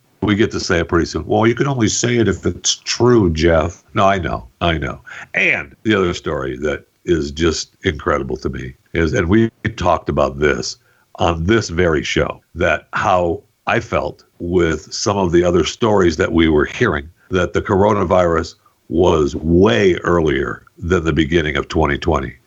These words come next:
because people were sick at the end of two thousand nineteen that they didn't know what they had, so they, and they didn't, weren't advised about covid nineteen and coronavirus,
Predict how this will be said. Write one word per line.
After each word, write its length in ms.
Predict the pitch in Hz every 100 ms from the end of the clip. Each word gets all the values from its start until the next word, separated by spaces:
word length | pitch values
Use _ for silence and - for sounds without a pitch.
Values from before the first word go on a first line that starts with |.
| -
because 560 | 82 - 87 73 71 -
people 380 | - 78 90
were 180 | 78 76
sick 560 | - - 127 117 85 - -
at 200 | 87 82 90
the 140 | -
end 180 | 92 87
of 100 | 76
two 160 | 104 87
thousand 420 | 90 85 78 73
nineteen 840 | 76 69 - 139 113 85 71 78 - _ 95
that 380 | 90 90 - -
they 140 | 101
didn't 200 | 95 90
know 280 | 95 85 85 -
what 140 | -
they 140 | 78 80
had, 460 | 113 101 78 71
so 320 | - 95 82
they, 380 | 76 78 76 78
and 120 | 87
they 120 | 76 76
didn't, 240 | 87 -
weren't 280 | 85 85 - - 95
advised 480 | 76 101 113 104 87
about 360 | 82 80 78 - - -
covid 320 | - 101 80 73
nineteen 480 | 78 76 107 98
and 120 | 82 76
coronavirus, 600 | 90 107 82 80 78